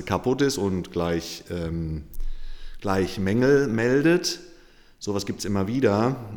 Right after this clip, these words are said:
Äh, das sind die Leute, die dann auch sagen, „Nein, das hier ist ein Formfehler, das können Sie so nicht erhöhen“ und so weiter und so fort. Wenn Sie das dann durchziehen, landen Sie im Rechtsstreit. Wenn das die Rechtsschutzversicherung bezahlt, ist das jedenfalls ein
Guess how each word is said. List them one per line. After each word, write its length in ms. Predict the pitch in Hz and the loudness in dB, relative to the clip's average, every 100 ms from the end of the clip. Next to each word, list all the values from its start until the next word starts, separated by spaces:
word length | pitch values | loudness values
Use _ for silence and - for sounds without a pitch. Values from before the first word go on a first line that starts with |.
| - 120 | -14 -12
Äh, 120 | 117 | -2
das 180 | 120 156 | 0 2
sind 140 | 143 | 4
die 60 | 127 | 6
Leute, 280 | 120 123 | 6 6
die 60 | 117 | 4
dann 100 | 113 | 2
auch 60 | 104 | 2
sagen, 180 | 101 | 2
„Nein, 320 | 101 107 117 110 | 2 4 4 2
das 140 | 92 | 0
hier 100 | 107 | 0
ist 80 | 98 | -2
ein 60 | |
Formfehler, 560 | 90 117 113 113 107 104 | 2 2 2 2 2 2
das 160 | 95 - | 0 -2
können 140 | 104 | -2
Sie 80 | 95 | 0
so 160 | 98 | 0
nicht 120 | 104 92 | 0 0
erhöhen“ 340 | 90 113 135 | 0 0 0
und 140 | 117 | 0
so 140 | 107 101 | 0 0
weiter 260 | 104 101 | 0 -2
und 140 | 98 98 | -4 -4
so 80 | 95 | -4
fort. 340 | 98 98 - - - - - - - | 0 2 0 -8 -16 -18 -20 -20 -10
Wenn 140 | 101 98 | -4 -2
Sie 100 | 98 | 0
das 160 | 95 | -2
dann 160 | - 95 | -2 -2
durchziehen, 380 | 104 104 - 98 | 0 0 0 0
landen 240 | 95 95 | 2 0
Sie 60 | 92 | 0
im 80 | 87 | 2
Rechtsstreit. 680 | 107 120 - 98 104 98 95 | 0 0 -4 0 2 2 0
Wenn 180 | 95 92 | 0 0
das 160 | 87 | 0
die 120 | 92 | 0
Rechtsschutzversicherung 840 | 85 98 - 95 - 85 87 90 80 | 2 2 0 -4 -4 -4 -2 -4 -4
bezahlt, 400 | 78 - 78 76 | -6 -6 -6 -6
ist 160 | 78 - | -8 -8
das 160 | - | -8
jedenfalls 480 | 90 95 85 87 - | -6 -6 -6 -8 -6
ein 220 | 82 78 | -8 -10